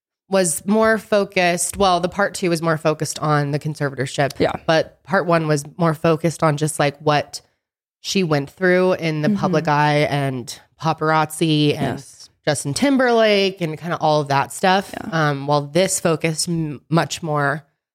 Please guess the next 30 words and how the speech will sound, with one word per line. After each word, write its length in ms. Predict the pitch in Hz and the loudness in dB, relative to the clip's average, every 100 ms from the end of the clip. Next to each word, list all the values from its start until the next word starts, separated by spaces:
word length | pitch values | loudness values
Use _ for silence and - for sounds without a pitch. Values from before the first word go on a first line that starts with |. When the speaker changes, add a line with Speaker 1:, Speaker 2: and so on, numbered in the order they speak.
| _ _ | _ _
Speaker 1:
on 160 | 180 196 | 0 2
the 80 | 185 | 2
legal 260 | 170 165 | 2 2
aspects, 560 | 160 156 - 175 160 156 | 2 2 -2 0 0 2
Speaker 2:
Yes. 460 | 151 - - - - - | -2 -2 -8 -16 -6 0
Speaker 1:
the 80 | |
money, 440 | 202 175 170 165 165 | 2 2 2 2 2
the 120 | 185 | 2
numbers, 840 | 175 160 160 156 160 156 160 - - | 2 2 2 4 2 0 -4 -8 -4
and 340 | 170 156 160 | -4 -2 -6
kinda 260 | - 185 180 | -8 -4 -4
how 680 | - - 180 170 170 165 151 | -4 -4 0 2 2 0 0
the 160 | 175 | -4
c-, 140 | 151 156 - - | -6 -16 -12 -6
conservatorship 720 | 175 185 165 165 160 175 175 | -2 0 2 0 2 -2 -2
came 220 | - 170 | 0 2
into 180 | 156 151 | 2 -2
place 400 | - 175 156 - | -2 0 2 0
from 160 | 165 160 | 0 2
being 220 | 160 147 | 2 0
a 40 | |
temporary 480 | 147 180 180 165 151 | -4 -2 0 0 0
conservatorship 600 | 160 - 151 147 160 156 | -2 0 2 2 0 0
to 100 | 196 | 0
a 40 | |
Speaker 2:
Mm-hmm. 100 | 185 | 2
Speaker 1:
full-on 280 | 175 156 147 | 4 2 2
conservatorship, 680 | 147 - 147 147 156 170 160 | -4 -10 -10 -8 -2 -2 0
and 120 | 156 | 2
then 200 | 151 156 | 2 0